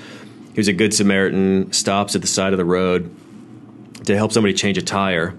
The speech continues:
It was during the monsoon season in the summer, and, uh, somebody lost control of their car and plowed into him.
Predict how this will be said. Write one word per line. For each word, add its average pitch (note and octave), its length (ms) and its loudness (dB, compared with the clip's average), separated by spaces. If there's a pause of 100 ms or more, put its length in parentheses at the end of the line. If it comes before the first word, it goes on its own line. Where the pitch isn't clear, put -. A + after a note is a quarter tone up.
(140)
It F#2 160 0
was F#2 180 0
during F#2+ 280 0
the F#2 60 0
monsoon F2+ 440 2
season F2+ 360 2
in F2 120 0
the F2 60 0
summer, G2 440 0 (500)
and, F2 400 -2
uh, E2+ 220 -2
somebody F#2+ 220 2
lost F#2 220 0
control F#2+ 240 0
of F2 60 2
their E2+ 80 0
car F2 240 -2
and E2+ 100 -4
plowed E2+ 240 -2
into E2+ 260 -4
him. G2 200 -8